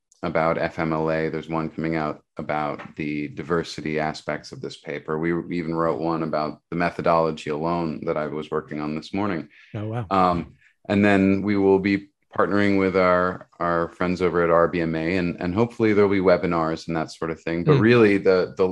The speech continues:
Speaker 1: in the long term, this is, this is a baseline for future research. Um, in a couple of years, we'll be able to trend this against, um, itself, and, and really, we look forward to, we look forward to having these conversations. So if anybody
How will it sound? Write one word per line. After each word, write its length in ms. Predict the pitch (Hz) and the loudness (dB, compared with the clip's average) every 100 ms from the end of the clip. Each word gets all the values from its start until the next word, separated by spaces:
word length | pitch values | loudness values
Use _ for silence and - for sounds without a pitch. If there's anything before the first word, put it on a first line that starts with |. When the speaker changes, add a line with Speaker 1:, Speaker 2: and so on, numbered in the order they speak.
| - | -2
Speaker 1:
in 120 | 98 | -2
the 80 | 92 | 0
long 300 | 92 98 101 | 2 2 0
term, 400 | 95 85 82 80 _ _ | -2 -4 -4 -6 _ _
this 200 | 101 98 | -2 0
is, 220 | 98 - | -4 -4
this 180 | - 113 | -2 0
is 100 | 117 | 2
a 60 | 104 | 2
baseline 760 | 92 92 - 82 82 82 82 - _ _ _ _ | 4 2 0 -4 -2 -2 -6 -10 _ _ _ _
for 420 | - 92 85 85 | -6 0 2 0
future 460 | - 90 82 78 | -2 -6 -4 -8
research. 640 | 73 71 - 57 - - - _ _ _ - | -6 -8 -8 -8 -10 -12 -18 _ _ _ -4
Um, 380 | 80 76 73 76 | -2 -2 -4 -6
in 100 | 85 | -6
a 40 | |
couple 280 | - 82 80 | -4 -4 -2
of 40 | |
years, 240 | 80 82 85 | -2 -2 -2
we'll 80 | 82 | -4
be 120 | 85 | -2
able 140 | 80 | -2
to 60 | 82 | -4
trend 340 | - 85 87 | -2 -2 0
this 220 | 87 87 | 0 -2
against, 640 | 92 85 82 82 - - - 85 | -4 -2 -4 -6 -12 -20 -14 -6
um, 500 | 82 78 78 80 - | -4 -4 -6 -10 -10
itself, 480 | 82 - 87 90 - | -12 -4 -2 -2 -2
and, 240 | 82 76 - _ _ _ _ _ _ - | -4 -6 -12 _ _ _ _ _ _ -6
and 440 | 82 80 78 - _ _ _ | -4 -2 -4 -6 _ _ _
really, 340 | - 95 95 | -4 0 2
we 120 | 90 92 | 2 2
look 200 | 90 - | 0 0
forward 420 | - 85 82 76 | 0 2 2 -2
to, 480 | - 78 78 73 - | -6 -6 -4 -6 -8
we 100 | 90 | -2
look 140 | 90 85 | -2 -2
forward 240 | - 80 | -2 -2
to 60 | 78 | -2
having 340 | 82 80 80 | -2 -2 -4
these 160 | 73 - | -6 -6
conversations. 580 | 78 73 - 73 - | -8 -6 -8 -10 -8
So 100 | - | 0
if 120 | 90 104 | 2 4
anybody 600 | 113 117 123 117 104 | 2 4 4 2 -2